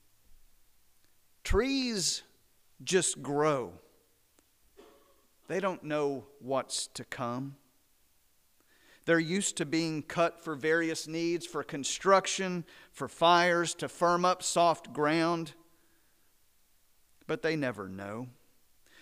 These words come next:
Those Jerusalem palm trees knew nothing different on that first Palm Sunday.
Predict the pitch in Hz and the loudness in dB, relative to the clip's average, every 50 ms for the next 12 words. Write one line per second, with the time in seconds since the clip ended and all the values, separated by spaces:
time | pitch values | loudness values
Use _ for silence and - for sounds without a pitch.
0 | - - - - - 175 170 175 175 160 135 147 - - 165 139 120 156 156 143 | -20 -20 -6 4 6 8 8 8 6 4 0 -4 -8 -12 -12 -6 -2 -2 0 0
1 | 135 156 165 175 - - 165 156 151 151 139 131 - - - 160 160 165 160 156 | 2 2 2 2 0 -2 -4 -2 -2 -2 -2 -2 -2 2 4 4 4 4 2 0
2 | 147 - - 147 151 143 139 131 - 151 156 160 160 160 160 147 131 - - - | -4 -6 -4 -2 -2 -2 -4 -6 -8 -8 -4 -2 -2 0 -2 -2 -6 -10 -18 -20
3 | _ - 147 160 190 208 202 - 196 185 175 165 143 120 107 156 175 185 175 - | _ -8 0 4 4 4 4 2 -2 -4 -4 -6 -8 -4 0 0 0 0 0 -4
4 | 156 139 123 - 139 135 143 139 143 143 139 - - - - 151 147 147 143 - | -6 -6 -4 -4 -2 -2 -2 0 -2 -2 -2 -4 -6 -4 -2 0 2 2 0 -2
5 | - - - - _ _ - - 143 131 131 127 120 113 110 - - - 135 123 | -6 -12 -16 -20 _ _ -6 -2 0 0 0 0 -2 -2 -4 -4 -4 -2 -2 -2
6 | 123 123 120 127 135 147 170 170 | -2 -2 -2 -2 -2 -2 -2 -4